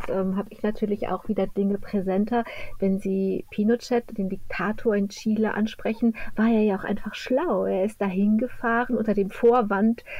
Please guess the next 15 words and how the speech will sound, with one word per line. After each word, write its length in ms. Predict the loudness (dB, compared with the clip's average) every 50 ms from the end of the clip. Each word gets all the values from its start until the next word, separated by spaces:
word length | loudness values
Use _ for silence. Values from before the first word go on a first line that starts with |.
| -8 -8 -10 -12 -10 -4 -2
über 220 | 0 0 0 -2
Agrarpolitik 840 | -2 -4 -4 -4 -4 -4 -4 -2 -2 -2 -2 -2 -2 -4 -8 -10 -8
zu 100 | -8 -6
sprechen. 460 | -6 -8 -8 -6 -6 -6 -2 0 0
Und 120 | 0 2 2
als 140 | 0 0 0
er 80 | 0
vor 160 | 0 0 0
dem 140 | 2 2 0
Diktator 420 | 0 -2 -4 -4 -4 -2 -2 -2 -4
stand, 300 | -2 0 0 0 0 0
hat 100 | -2 -2
er 120 | -2 -2
gesagt, 480 | -2 -2 0 2 2 2 2 0 -4 -4
„Sie 420 | -2 0 2 2 2 2 0 -2